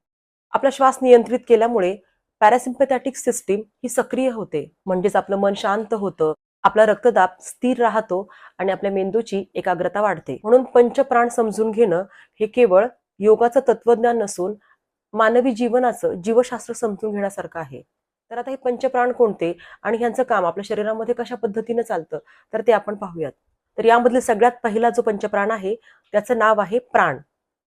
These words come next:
या प्राणालाच आपला श्वास आणि आपल्या जीवनशक्तीचा केंद्रबिंदू मानलं जातं. तर आता प्राण नावाचा पंचप्राण आपल्या शरीरामध्ये नेमकं कोणत्या भागात काम करतो, तर याचं स्थान आपण पाहिलं तर आपली छाती आणि आपल्या डोक्याच्या दरम्यान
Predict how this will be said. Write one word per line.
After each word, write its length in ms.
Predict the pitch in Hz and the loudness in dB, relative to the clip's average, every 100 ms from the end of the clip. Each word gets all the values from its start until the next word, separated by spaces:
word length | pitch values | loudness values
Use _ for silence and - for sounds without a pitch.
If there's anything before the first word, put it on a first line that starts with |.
| _ _ _ _ 208 | _ _ _ _ -2
या 100 | 208 | 2
प्राणालाच 600 | 214 202 233 160 - - _ - | 2 2 0 -2 -4 -14 _ -4
आपला 220 | 180 196 208 | -2 -2 -4
श्वास 380 | 240 180 - - - | 0 0 0 -14 -10
आणि 160 | 185 196 | -4 -4
आपल्या 200 | 196 208 | -4 -6
जीवनशक्तीचा 840 | 175 214 240 240 214 233 233 165 - _ _ - | -4 -4 -4 -4 -8 -8 -4 -6 -6 _ _ 0
केंद्रबिंदू 540 | 233 226 262 240 214 226 | 2 4 2 0 -2 -2
मानलं 240 | 190 185 | 0 -2
जातं. 300 | 180 - 127 _ _ _ - | -4 -8 -14 _ _ _ 0
तर 60 | 240 | 2
आता 260 | 294 285 - _ _ - | 4 2 2 _ _ 4
प्राण 240 | 247 170 - - | 6 6 -2 -4
नावाचा 340 | 196 196 226 | -2 0 -2
पंचप्राण 520 | 220 214 240 220 160 | -2 0 0 0 -2
आपल्या 180 | - 208 | -4 -6
शरीरामध्ये 440 | 220 226 247 254 254 | -2 0 0 -2 -2
नेमकं 200 | 247 269 | 0 2
कोणत्या 340 | 254 240 262 | 2 2 0
भागात 240 | 254 233 220 | -4 -4 -6
काम 140 | 202 190 | -6 -8
करतो, 440 | 196 175 156 151 - | -8 -10 -8 -8 -2
तर 80 | 226 | 0
याचं 160 | 226 | 0
स्थान 300 | 247 247 240 | 2 2 2
आपण 200 | 226 240 | 0 -2
पाहिलं 400 | 233 233 233 170 - _ - | -2 -2 0 -2 -4 _ -8
तर 60 | 190 | -8
आपली 220 | - 208 - | -6 -8 -2
छाती 320 | 233 226 165 - | -2 -2 -8 -6
आणि 100 | 190 | -6
आपल्या 200 | 208 190 | -6 -6
डोक्याच्या 360 | 190 202 214 | -6 -6 -4
दरम्यान 340 | 214 214 175 | -4 -4 -6